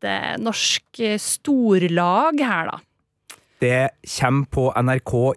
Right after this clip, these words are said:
Speaker 2: i slutten av oktober. Eh, serien heter da Makta, og ja,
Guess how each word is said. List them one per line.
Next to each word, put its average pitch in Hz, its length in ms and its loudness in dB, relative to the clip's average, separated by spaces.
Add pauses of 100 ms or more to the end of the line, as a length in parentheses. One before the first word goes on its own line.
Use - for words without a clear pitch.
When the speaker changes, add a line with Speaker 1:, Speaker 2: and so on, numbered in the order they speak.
Speaker 2:
i 123 240 2
slutten 113 480 -2
av 117 160 2
oktober. 120 560 0
Eh, 135 160 4
serien 104 320 0
heter 113 220 -2
da 107 80 2 (100)
Makta, 113 600 0 (100)
og 110 400 2 (160)
ja, 147 140 2